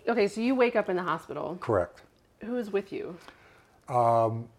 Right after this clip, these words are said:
Speaker 2: my wife was actually not there at the time,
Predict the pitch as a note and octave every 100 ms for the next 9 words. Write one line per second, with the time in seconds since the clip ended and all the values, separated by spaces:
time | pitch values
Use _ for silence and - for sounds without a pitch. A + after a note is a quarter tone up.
0 | - A#2 A2+ A2 C3 D#3 D3+ - B2 A2+
1 | E2 - D3 C3 C3 - B2+ A#2 A2 C#3+
2 | - - A#2 A#2+ A2+ G#2+ A#2 A#2 A2+ G2+
3 | - C3 A#2+ G2+ F#2